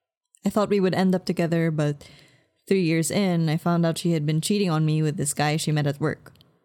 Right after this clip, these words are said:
When I confronted her about it, she denied it,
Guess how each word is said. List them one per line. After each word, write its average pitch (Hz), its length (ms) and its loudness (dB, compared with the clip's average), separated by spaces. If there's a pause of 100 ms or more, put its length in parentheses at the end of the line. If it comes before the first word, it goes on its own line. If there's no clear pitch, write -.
(600)
When 185 120 2
I 175 60 2
confronted 190 460 2
her 160 140 2
about 147 340 -2
it, 165 200 -2
she 147 440 -6
denied 160 360 0
it, 175 180 -2